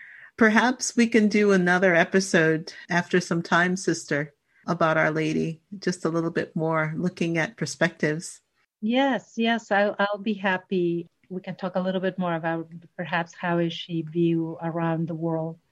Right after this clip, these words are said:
Speaker 1: Yeah,
Speaker 2: Um,
Speaker 1: I think so.
Speaker 2: Yeah. But I'm, um, again, thank you very much for the invitation. It has been a privilege. It has been an honor.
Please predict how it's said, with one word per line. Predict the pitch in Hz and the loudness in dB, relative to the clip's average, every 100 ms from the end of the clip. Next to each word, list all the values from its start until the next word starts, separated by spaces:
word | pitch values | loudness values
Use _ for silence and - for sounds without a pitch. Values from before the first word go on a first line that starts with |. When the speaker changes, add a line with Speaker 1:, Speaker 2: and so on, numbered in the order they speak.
| _ _ _ _ - | _ _ _ _ -8
Speaker 1:
Yeah, | 180 165 | -2 0
Speaker 2:
Um, | 165 160 - | -2 -4 -4
Speaker 1:
I | 190 | -4
think | 190 190 | 0 -2
so. | 190 175 175 190 | -4 -8 -6 -2
Speaker 2:
Yeah. | 175 170 170 _ _ - | -2 -2 -6 _ _ -2
But | 202 - | 0 4
I'm, | 220 214 196 | 4 4 0
um, | 214 202 - | -4 -2 -2
again, | 208 202 208 202 | 0 2 2 4
thank | 220 214 | 4 4
you | 214 | 4
very | 208 202 | 4 4
much | 196 190 - | 4 0 -2
for | 196 | -2
the | 185 180 | 0 0
invitation. | 180 180 - 185 175 185 175 | -2 -8 -2 -2 0 -2 -4
It | 180 | -4
has | 180 180 - | -6 -8 -8
been | 180 180 | -6 -4
a | 175 175 | -2 -4
privilege. | - 202 185 196 196 190 - | -2 -2 0 2 2 0 -2
It | 180 | -2
has | 190 185 | -2 -2
been | 196 | 0
an | 185 170 | 0 0
honor. | 185 190 196 202 196 | 0 4 4 4 4